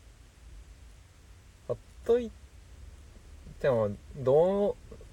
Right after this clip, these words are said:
どうにかなるやろって思いながら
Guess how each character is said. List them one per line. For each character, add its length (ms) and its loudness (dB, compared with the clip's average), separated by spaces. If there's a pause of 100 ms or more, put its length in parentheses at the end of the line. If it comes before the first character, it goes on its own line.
(140)
ど 180 6
う 40 6
に 80 2
か 140 6
な 160 6
る 80 8
や 80 8
ろ 140 2 (1200)
っ 40 -14
て 80 8
思 200 6
い 40 2
な 100 6
が 60 8
ら 60 4